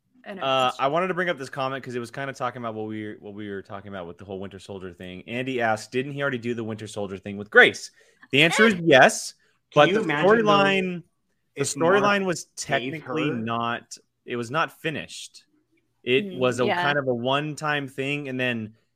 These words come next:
Speaker 2: because digital cutscenes and filming them during covid was tough, like, that's hard. It's now a little different now that with the studio stuff,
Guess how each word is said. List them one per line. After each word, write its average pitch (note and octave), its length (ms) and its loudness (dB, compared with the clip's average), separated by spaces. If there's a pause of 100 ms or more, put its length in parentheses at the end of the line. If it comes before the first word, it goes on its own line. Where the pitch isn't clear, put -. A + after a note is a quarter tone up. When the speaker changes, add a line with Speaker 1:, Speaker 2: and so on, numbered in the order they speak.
(120)
Speaker 2:
because D3 360 -2 (440)
digital D#3 800 -2 (280)
cutscenes C#3 800 -8 (120)
and G2+ 200 -12
filming B2 320 -8
them B2 240 -6
during G#2+ 220 -6
covid A2 300 -6
was F#2 300 -10
tough, A2 560 -2 (460)
like, G2+ 120 -8
that's A2 220 0
hard. B2 680 -2 (120)
It's A2+ 240 -6
now A#2+ 180 -4
a A#2 40 -4
little A#2+ 160 -2
different A2+ 400 -6
now G#2 160 -6
that G#2 120 -6
with F2+ 140 -10
the F#2+ 60 -18
studio G#2+ 400 -8
stuff, A#2 460 -6